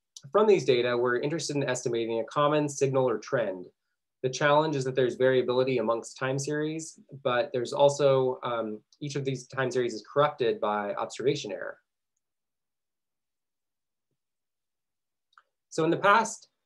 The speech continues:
this has been thought of as a mul-, multivariate time series problem where, um, for each of the latent trends between one and k, we can estimate those trends as latent random walks. Um, in addition to those, those latent trends, we can estimate a loadings matrix Z.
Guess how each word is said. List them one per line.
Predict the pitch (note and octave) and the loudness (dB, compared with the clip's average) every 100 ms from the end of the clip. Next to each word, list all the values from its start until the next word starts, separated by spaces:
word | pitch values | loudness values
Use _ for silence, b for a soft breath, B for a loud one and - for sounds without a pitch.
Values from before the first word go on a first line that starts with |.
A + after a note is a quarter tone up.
| _ - | _ 0
this | C#3+ | 2
has | C#3+ | 4
been | C#3+ C#3 | 2 4
thought | C#3+ C#3 | 6 8
of | C3+ | 6
as | B2 | 4
a | B2+ | 2
mul-, | C3 | 4
multivariate | C#3 D3 D#3 C#3+ B2+ - | 4 4 4 4 2 0
time | C#3 C3 | 0 2
series | C3 A#2 G#2 | 0 -2 -2
problem | - A2 G#2 G2+ G2+ | 0 0 0 -4 -2
where, | A2+ A#2 A2+ A2+ B B B B _ | 2 6 4 2 B B B B _
um, | B2 A#2 A2 G#2 - | -6 -4 -6 -8 -4
for | - | -2
each | E3+ - - - | -2 -6 -8 -2
of | D3 | -2
the | C3 | 2
latent | C#3+ C#3+ C#3 | 0 0 -6
trends | - C#3 C#3+ D#3 | 0 4 4 2
between | C#3 - B2+ A#2 | -10 -2 0 2
one | B2+ C3 | 2 0
and | A2+ | -2
k, | - C#3+ C#3+ E3+ F#3+ _ _ _ | 0 2 2 -2 -8 _ _ _
we | B2+ | -2
can | C3+ C#3 | 0 -2
estimate | C#3 D3 C#3 | -2 0 2
those | C3+ A#2+ | 2 0
trends | - C#3+ C#3 D3+ C#3 | 2 4 4 2 -2
as | - A#2+ A2 | -2 -2 -2
latent | A2+ B2+ C3+ - | -2 -2 -4 -4
random | B2+ A#2 A2 | -4 -2 0
walks. | A2+ C3+ - - - _ _ _ _ - _ | 2 2 -4 -14 -16 _ _ _ _ -20 _
Um, | B2 A#2 A2 | -4 -2 -4
in | C3+ C3+ | -4 -4
addition | D3+ D3 | -4 -6
to | C#3 | 0
those, | C3+ A#2+ | 0 0
those | - B2+ | 0 0
latent | C3 B2+ B2 | 2 0 -4
trends, | - C#3 C3+ C3+ A#2 | 0 2 4 0 -2
we | B2+ | -2
can | B2+ B2+ | -2 -4
estimate | B2 C3+ B2 | -4 -2 0
a | A2 | 0
loadings | A#2+ D3+ D#3+ C#3+ | 0 0 0 -2
matrix | C3 A#2+ A#2+ A2 | -2 -2 -6 -8
Z. | G#2+ C#3 C#3 G2+ | -6 -4 -4 -6